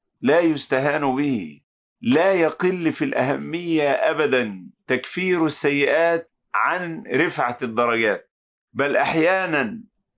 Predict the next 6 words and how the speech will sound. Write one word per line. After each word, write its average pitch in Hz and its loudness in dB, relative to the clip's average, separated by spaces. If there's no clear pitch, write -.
رفعة 160 2
الدرجات 143 2
لا 147 2
تصفو 165 0
للعبد 131 0
إلا 147 2